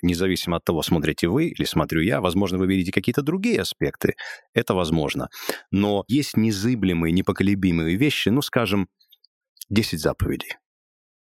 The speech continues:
Наверно, все с этим знакомы. Это понимание того, что Бог называет добром. Э, не убей,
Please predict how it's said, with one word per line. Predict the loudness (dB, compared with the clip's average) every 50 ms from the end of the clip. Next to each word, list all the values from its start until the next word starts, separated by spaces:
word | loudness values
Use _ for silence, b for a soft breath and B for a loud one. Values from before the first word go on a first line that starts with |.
| _ _ 0
Наверно, | 2 2 2 2 0 0
все | 0 0 0 0
с | 0
этим | -2 -2 -2 -2
знакомы. | 0 -2 -2 0 0 0 2 2 0 0 0
Это | 0 0 2 0 0 0 -2 B B B B B B B B 0
понимание | 2 2 4 4 4 2 2 2 0 0
того, | 0 0 0 0 0
что | -2 -2 0 0 0
Бог | 0 0 0 0 0 -2
называет | -4 -2 0 0 2 2 0 0 -2 0
добром. | 0 0 0 0 -2 -4 -8 -10 -14 _ _ _ _ _ _ _ -8 -2
Э, | 0 0 2 2 2 2 0 -2 -2 -2 0
не | 0 2 2
убей, | 2 0 0 -2 -2 -2 -2 -4 -6 -10